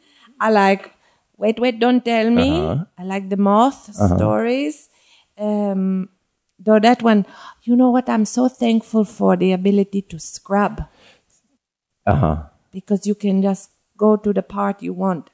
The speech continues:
Speaker 1: I
Speaker 2: Yeah.
Speaker 1: cut through all the introductions.
Speaker 2: I guess what I'm getting at is there's just so much stuff out there.
Speaker 1: Yeah.
Speaker 2: And it's overwhelming. And then, you know, I go through my podcast list and I'm like, "I gotta listen to everything." And I'm just doing stuff and it's just playing in my ears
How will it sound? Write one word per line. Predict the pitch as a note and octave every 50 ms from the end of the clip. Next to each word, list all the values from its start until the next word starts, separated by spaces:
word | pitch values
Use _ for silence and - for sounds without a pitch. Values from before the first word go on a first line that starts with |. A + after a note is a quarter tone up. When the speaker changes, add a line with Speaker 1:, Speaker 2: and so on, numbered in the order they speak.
| _ - -
Speaker 1:
I |
Speaker 2:
Yeah. | G2 F#2 E2+ D2
Speaker 1:
cut | - A#3+ A3+ A3
through | - - G#3 G#3+ G#3+ G#3 G#3 G3+ G3 G3 - _ _ _ _ _ _ - -
all | - G3 G#3 G3+ G3+ G3
the | F#3 G3 F#3+ - -
introductions. | F#3 G3+ F#3+ - F#3+ F3+ - F#3+ F#3+ F#3+ - - - - F3+ E3+ E3+ E3 E3 - - - - -
Speaker 2:
I | - C#3
guess | C#3 F3+ G3+ -
what | E3+ D#3+
I'm | D#3 C#3+ B2+ A2+
getting | B2 A#2+ A#2+ A#2 A2
at | G2+ F2+ - - -
is | G2+ G2+ F2 - - _ _ _ _ _ _ _ _ _ _ _
there's | A#2 A2 F#2+ -
just | A#2 G2+ - - - -
so | - A#2+ C#3 D#3 D#3+
much | D3+ C#3 A#2 - -
stuff | - - - G2 - -
out | E2+ E2+ - - -
there. | - - - - _ _ _
Speaker 1:
Yeah. | F#3 G#3 A3+ G3 F#3+ F3 D#3 D3+ - _ _ _ _
Speaker 2:
And | G#2+ G#2+ G2+ - - - -
it's | G2 F#2+ - - - _ _
overwhelming. | A2+ A#2+ A#2 B2+ C3 B2 A2 G#2 G2 F#2 F2 E2 C#2+ C#2+ D#2 G2+ - _ _ _ _ _ _ _ _ _ _ _ _ -
And | G#2+ A2
then, | G#2+ G#2+ F2+
you | G#2+ A2+
know, | G#2 G2
I | F2 F2+
go | F#2 B2 A#2 A#2+
through | - - A#2+
my | A2+ G#2+ G#2
podcast | - - G2+ G#2 G#2 G#2 - - G#2 F#2 F#2 F#2 - -
list | F#2 F2+ E2+ E2 - - - -
and | F#2 F2+
I'm | F2+
like, | F2 F2 - - _
"I | - -
gotta | - F#2 F#2+ G#2
listen | G2+ G2+ F#2+ - G2
to | F#2+ -
everything." | F2+ G#2 G2 - E2 E2+
And | F#2 G2
I'm | G#2 G#2+
just | A2+ A#2 - G2+ -
doing | A#2+ B2 B2+ C3 B2
stuff | - - - G2+ -
and | - G2+ G2+ G2
it's | F#2 -
just | - A2+ - -
playing | - - - C3 C3+ C3+
in | B2+ B2
my | A#2+ A2 G2 -
ears | - A2 G#2+ G#2+ G2+ G2+ G2 -